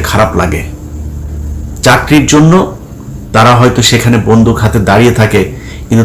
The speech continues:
তারা সেটাকে সমর্থন করে না। এখন আজকের যে বিষয়টা আপনাদেরকে বলতে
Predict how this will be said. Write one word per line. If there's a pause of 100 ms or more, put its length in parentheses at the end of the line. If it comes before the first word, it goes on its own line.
তারা
সেটাকে
সমর্থন (680)
করে
না। (1900)
এখন (220)
আজকের
যে (100)
বিষয়টা
আপনাদেরকে
বলতে